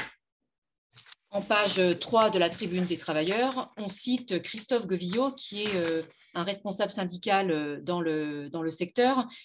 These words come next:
Il est exactement porte-parole du syndicat national du personnel navigant de l'aviation civile et lui dénonce le manque de moyens humains et techniques auxquels ils sont confrontés depuis, euh, des décennies.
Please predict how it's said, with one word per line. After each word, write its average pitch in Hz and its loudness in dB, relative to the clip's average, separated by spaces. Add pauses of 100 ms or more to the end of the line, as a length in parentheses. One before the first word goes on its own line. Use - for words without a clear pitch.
Il 175 2
est 185 8
exactement 190 0
porte-parole 208 0
du 170 -10
syndicat 185 -2
national 180 0
du 170 -10
personnel 175 -2
navigant 180 2
de 160 -4
l'aviation 151 -4
civile 226 -2 (460)
et 180 6
lui 208 2
dénonce 214 0 (320)
le 185 2
manque 202 2
de 185 -2
moyens 180 0
humains 214 -4
et 180 -4
techniques 196 -6
auxquels 202 -2
ils 175 -2
sont 185 -4
confrontés 185 -2
depuis, - -4
euh, 160 0
des 165 4
décennies. 190 2